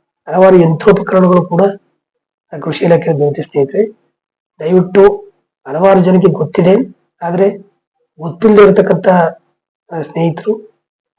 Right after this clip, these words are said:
ಈ ಒಂದು ಸದುಪಯೋಗವನ್ನ ಪಡ್ಕೋಬೇಕು ಅಂತ ಈ ಮೂಲಕ ಕೇಳ್ಕೊತಾ ಇದ್ದೀನಿ. ಜೊತೆಗೆ ಸ್ನೇಹಿತರೆ, ಮುಂದಿನ ವಿಡಿಯೋದಲ್ಲಿ, ಆ, ನಾನು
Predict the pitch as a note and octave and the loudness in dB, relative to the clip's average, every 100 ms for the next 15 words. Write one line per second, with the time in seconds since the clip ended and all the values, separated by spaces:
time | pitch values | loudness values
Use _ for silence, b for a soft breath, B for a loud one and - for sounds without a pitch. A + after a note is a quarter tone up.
0 | _ - E3 D3+ D3 D3+ E3+ E3 D#3 D3+ | _ -8 -6 -6 -4 -2 2 4 4 2
1 | D3 C#3+ - _ _ _ _ _ - D#3 | 0 -4 -8 _ _ _ _ _ -10 -6
2 | D#3 F3 E3+ D#3+ - D3 C#3+ C#3 C3 C3+ | -2 0 -2 -4 -4 -4 -4 -6 -6 -10
3 | B2 _ _ E3+ C#3+ - B2 - _ _ | -10 _ _ -10 -8 -8 -8 -10 _ _
4 | _ _ _ _ _ _ - G3+ F#3+ F3+ | _ _ _ _ _ _ 0 2 2 0
5 | F3 F3+ E3 E3 F3+ F3+ E3 C#3+ D#3+ F3 | -4 -2 -2 0 2 2 2 -2 -2 0
6 | D#3 D3+ G4 _ _ _ _ _ _ _ | 0 -4 -6 _ _ _ _ _ _ _
7 | _ _ _ _ F3 E3 D#3+ D#3 D#3+ E3 | _ _ _ _ -6 -2 -2 0 0 0
8 | D#3+ D3 C#3+ | 0 -4 -6